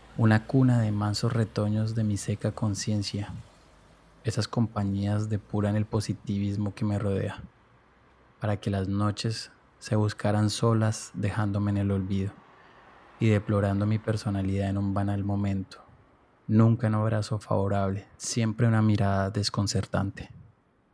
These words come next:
Ya en mi impertinencia sobresalto de elocuencia dentro de la amargura que da la rabia, para desobedecer la orden del orgullo y el silencio,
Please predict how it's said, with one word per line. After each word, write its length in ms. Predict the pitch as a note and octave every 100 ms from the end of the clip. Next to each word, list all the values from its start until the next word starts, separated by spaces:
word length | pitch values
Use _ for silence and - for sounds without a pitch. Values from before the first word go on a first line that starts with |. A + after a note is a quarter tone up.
| _ _ _ _ _ _ - - - - - - - - - - - - - -
Ya 280 | A2+ A2
en 100 | B2
mi 180 | C#3 C#3
impertinencia 1040 | C3+ B2+ B2 A#2 - A2 A2 G#2+ - A#2+ D#3+
sobresalto 840 | D3 - A2+ G#2+ - G#2+ G#2+ -
de 80 | A#2+
elocuencia 720 | A#2+ G#2 - A2 G#2+ - A2
dentro 380 | A2 A2 A2 A2
de 100 | G#2
la 60 | G2
amargura 760 | G2 G2 G2 G#2 G#2 G#2 G#2+ - - -
que 80 | -
da 140 | G2+ G2
la 120 | G2
rabia, 420 | G#2 G2 G2+ - _ _ _ _ _ _ _ _ _ -
para 180 | A2
desobedecer 1000 | G#2 G2+ - G2+ G2+ G2+ F#2+ - G#2+ A#2 -
la 200 | G#2+ G#2
orden 420 | A2 G#2+ G#2+ G#2+
del 160 | G#2+ G2
orgullo 460 | G2 G2+ G#2 G#2
y 140 | G#2 G2+
el 100 | F#2+
silencio, 540 | G2 G2 F#2+ - -